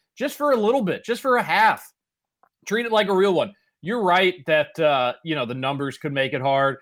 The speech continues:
But you know what? That's what Kareem Watkins is there for, baby. Let him shine. That's a, and, and for people, for the walk-ons like a Kareem Watkins or a Zam Payne, assuming he's healthy,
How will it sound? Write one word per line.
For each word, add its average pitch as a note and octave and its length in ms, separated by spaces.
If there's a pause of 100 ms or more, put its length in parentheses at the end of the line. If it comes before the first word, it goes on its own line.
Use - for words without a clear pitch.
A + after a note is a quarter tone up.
(220)
But G#3+ 100
you B3 80
know C#4 80
what? B3 140
That's C4 180
what B3+ 240
Kareem A3+ 280
Watkins F#3 460
is G#2 120
there G2+ 220
for, G2+ 220
baby. A#2 380
Let A3 180
him A3 160
shine. B2+ 380
That's F#3+ 180
a, F4+ 40
and, D4 220 (160)
and B3 140
for B3 80
people, C#4+ 320
for C#4+ 120
the D#4 60
walk-ons D#3+ 520
like C#3 200 (300)
a D3+ 80
Kareem D3 400
Watkins C3+ 560
or B2 120
a A#2+ 40
Zam B2 320
Payne, C3+ 380
assuming B2+ 320
he's A#2 160
healthy, C3+ 520